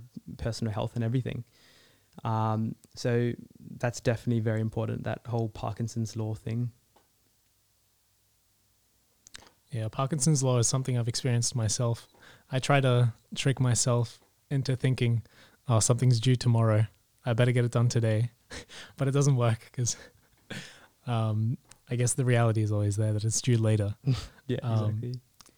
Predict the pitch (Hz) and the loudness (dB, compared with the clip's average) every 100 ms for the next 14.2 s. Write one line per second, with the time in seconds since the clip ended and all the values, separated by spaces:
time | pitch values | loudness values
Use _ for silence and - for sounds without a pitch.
0 | - - _ _ _ _ - 113 117 104 | -18 -18 _ _ _ _ -8 -6 -4 -4
1 | 101 110 - _ _ _ - _ 147 147 | -4 -6 -10 _ _ _ -20 _ 2 4
2 | - - - - - 165 180 - _ _ | 4 0 -18 -14 -2 0 0 -6 _ _
3 | 160 160 - 185 - 180 156 139 139 131 | -2 0 2 2 4 6 6 4 2 0
4 | 123 - 131 117 117 - 117 110 117 107 | 0 -2 2 2 2 2 2 2 2 2
5 | 104 - - 127 123 117 113 113 107 - | 2 -2 -6 0 2 4 4 4 2 -4
6 | _ - 131 123 - 123 117 110 - 107 | _ -8 -2 0 2 2 2 0 0 -4
7 | - 120 123 123 127 120 117 110 117 113 | -4 -2 0 0 0 0 0 0 -2 -2
8 | 123 123 120 113 113 - _ - 123 113 | 0 2 4 4 2 -2 _ -2 0 -2
9 | - 120 107 113 110 110 120 196 _ _ | 0 -2 0 -2 -2 -2 -4 -6 _ _
10 | _ _ _ _ - 110 104 123 - 127 | _ _ _ _ -6 -4 -4 -8 -8 -6
11 | 110 104 113 - - _ _ _ _ - | -4 -2 -2 -2 -4 _ _ _ _ -6
12 | 127 117 107 - _ - 139 131 131 123 | -2 -2 -2 -12 _ -8 -2 -2 0 -2
13 | - 120 113 110 107 - 110 - 107 101 | 0 -2 0 -2 -2 -2 -4 -4 -4 -2
14 | 101 | -4